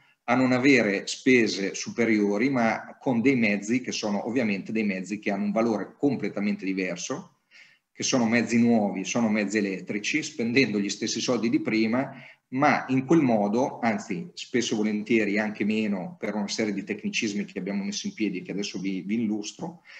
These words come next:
Ehm, ma qual è il vero valore aggiunto? Che in questo modo presso il comune si apre una nuova stazione di car sharing e tutti i cittadini di quel comune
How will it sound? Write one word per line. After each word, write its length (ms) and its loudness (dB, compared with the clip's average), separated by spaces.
Ehm, 1500 0
ma 160 -4
qual 140 2
è 100 4
il 140 4
vero 200 0
valore 280 0
aggiunto? 520 -6
Che 120 2
in 320 2
questo 320 2
modo 440 2
presso 380 0
il 60 -6
comune 580 2
si 180 0
apre 280 0
una 160 0
nuova 260 2
stazione 460 -2
di 100 0
car 180 -2
sharing 480 0
e 200 0
tutti 380 0
i 40 0
cittadini 600 2
di 140 -4
quel 160 -2
comune 600 0